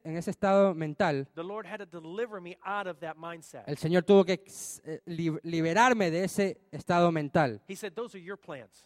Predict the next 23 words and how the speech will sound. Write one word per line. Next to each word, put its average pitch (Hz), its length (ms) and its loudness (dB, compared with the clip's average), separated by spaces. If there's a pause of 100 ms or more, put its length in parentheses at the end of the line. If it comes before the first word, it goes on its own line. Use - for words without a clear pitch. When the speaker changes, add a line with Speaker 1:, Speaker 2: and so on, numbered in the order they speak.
Speaker 1:
Eso, 160 240 -4
él 160 160 -4
dijo, 190 200 4
"Esos 196 200 0
son 214 200 0
tus 262 200 2
planes. 160 380 -2
Speaker 2:
Those 254 340 -8
are 165 160 -12
your 175 220 -10
plans. 139 560 -16
Speaker 1:
Esos 208 260 0
son 226 220 2
tus 277 320 2
planes. 139 540 -4
Speaker 2:
Now 180 560 -4
receive 160 400 -18 (120)
my 160 320 -6
plans." 135 380 -14
Speaker 1:
Ahora 196 260 6
recibe 208 460 4
mis 233 220 2
planes." 135 520 -4